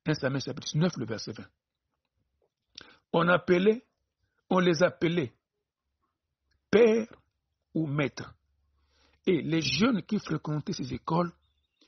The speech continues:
étaient appelés par les fils des prophètes. La principale leçon enseignée était la loi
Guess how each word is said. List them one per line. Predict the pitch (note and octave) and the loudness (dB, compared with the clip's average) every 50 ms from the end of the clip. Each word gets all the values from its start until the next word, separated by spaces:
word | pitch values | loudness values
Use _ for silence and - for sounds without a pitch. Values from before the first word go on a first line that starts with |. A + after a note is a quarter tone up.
| _ - | _ -8
étaient | - C3 - F#3+ | -8 -6 -2 -2
appelés | D3+ - - - D#3 D3+ D3 | -2 -2 -2 -6 -4 -4 -6
par | - - C#3 C3+ C3 C#3+ - _ _ _ _ _ _ - | -6 -6 -6 -6 -6 -8 -14 _ _ _ _ _ _ -8
les | C3 | -8
fils | A#2 - - - A3 F3 - | -8 -8 -10 -6 -6 -6 -6
des | - A2+ | -6 -10
prophètes. | G#2 - - D#3+ C3+ A2 - A#2+ G#2 - - - _ _ _ _ _ _ _ _ _ _ _ _ _ _ _ _ _ _ _ _ _ _ _ _ _ _ _ _ _ _ _ _ _ _ _ _ _ - | -10 -10 -10 -8 -8 -8 -8 -12 -12 -12 -14 -14 _ _ _ _ _ _ _ _ _ _ _ _ _ _ _ _ _ _ _ _ _ _ _ _ _ _ _ _ _ _ _ _ _ _ _ _ _ -8
La | - - B2+ - | -4 -2 -2 -4
principale | - _ - F#3 A3 A3 - - - F#3 - - A3+ A3+ A3 E3+ C#3+ C#3+ | -4 _ 0 2 2 2 0 0 -2 -4 -4 -2 0 0 0 0 -2 -2
leçon | C#3+ C#3 - - - - D3+ C3+ _ - | -4 -2 -2 -2 -2 -4 -4 -6 _ -4
enseignée | - D3+ C#3+ - - - D3+ D#3+ E3+ D3+ C3+ _ _ _ _ _ _ _ - | -4 -2 -2 -2 -4 -6 -6 -6 -6 -8 -8 _ _ _ _ _ _ _ -8
était | - C3 - - D#3+ D#3+ - _ _ _ _ _ _ - | -8 -8 -6 -4 -4 -4 -4 _ _ _ _ _ _ -4
la | - A#2+ A#2+ | -2 -2 0
loi | A2+ A#2+ B2+ C#3+ D#3 D#3 F#3 | 0 -2 -4 -2 -2 -2 -4